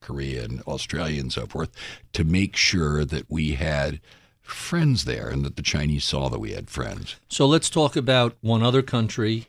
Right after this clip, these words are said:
Speaker 2: in Asia, which is Russia. <laughs> Not economically the powerhouse that China is, but they seem to be very good at sowing dissent and sowing disinformation.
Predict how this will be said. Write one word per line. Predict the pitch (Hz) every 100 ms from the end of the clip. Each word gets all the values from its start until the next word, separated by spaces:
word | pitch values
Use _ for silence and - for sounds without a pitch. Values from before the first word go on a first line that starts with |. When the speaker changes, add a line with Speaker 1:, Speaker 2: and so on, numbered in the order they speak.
| _
Speaker 2:
in | 104 98 101
Asia, | 95 90 98 143 202
which | 135 110 - 101
is | 98 90 82 -
Russia. | 107 151 180 - 87 165 - - -
<laughs> | - _
Not | 120 123 147 170 180 - _ 151
economically | 147 143 139 139 135 131 139 127
the | 110
powerhouse | 127 117 117 120 117 110 -
that | 107 -
China | - 175 226 107
is, | 117 110 117 - - - - _
but | 156 170
they | 175 160
seem | - 196 240 254
to | 226
be | 220
very | 156 95 117 160 180
good | 123 120 117 127 131 - _ _ _ -
at | 127 127 127 131 -
sowing | - - - - 147 156 156 151 156
dissent | 131 127 - 117 107 107 - -
and | 107 95
sowing | 92 - 131 127 131 127 123 120 - _ _
disinformation. | 131 127 139 123 135 117 104 98 - 110